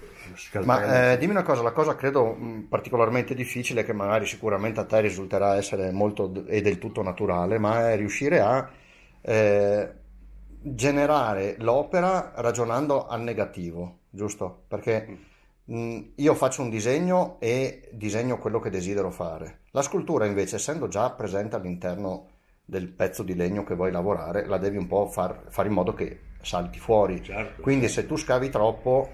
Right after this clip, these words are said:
Speaker 2: un naso, ad esempio,
Speaker 1: Ah.
Speaker 2: quel naso non riesci più a riprodurlo, se non a-, incollando un pezzo di legno, ma, eh, andresti a rovinare
Speaker 1: Quindi
Speaker 2: l'opera.
Speaker 1: dopo l'esperienza ti porta ad andare pian pianino a dare, a dare i colpi giusti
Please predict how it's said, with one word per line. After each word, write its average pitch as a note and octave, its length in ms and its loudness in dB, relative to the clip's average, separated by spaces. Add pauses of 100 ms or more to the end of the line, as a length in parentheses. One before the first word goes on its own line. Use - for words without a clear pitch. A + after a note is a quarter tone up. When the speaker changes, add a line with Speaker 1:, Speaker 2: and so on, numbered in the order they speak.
Speaker 2:
un A#2 240 -4
naso, G2 640 0
ad D#3+ 180 -8
esempio, F#2 460 0
Speaker 1:
Ah. - 140 -12 (360)
Speaker 2:
quel G#2 200 -2
naso G2 280 0
non F#2 140 0
riesci F#2 260 -8
più G2 160 -4
a F2+ 80 2
riprodurlo, F2+ 680 0
se - 140 -6
non G2+ 180 0
a-, F2+ 160 -2
incollando G#2 680 2
un G#2+ 140 -2
pezzo A2 280 0
di A#2+ 120 -2
legno, G2+ 360 0
ma, F2 320 -8
eh, F2+ 320 -8
andresti F#2+ 440 -2
a F#2+ 40 0
rovinare F2 420 0
Speaker 1:
Quindi G#2 160 6
Speaker 2:
l'opera. G2 220 0
Speaker 1:
dopo - 140 -8 (680)
l'esperienza A#2+ 720 -2
ti A2+ 100 -8
porta A2+ 300 -2
ad G#2+ 60 -2
andare G#2+ 280 0
pian G2+ 220 -6
pianino A#2 540 0
a G#2 40 0
dare, G2+ 360 0
a F2+ 80 -4
dare F#2 500 -4
i E2 120 -10
colpi G#2 400 -2
giusti A2 580 0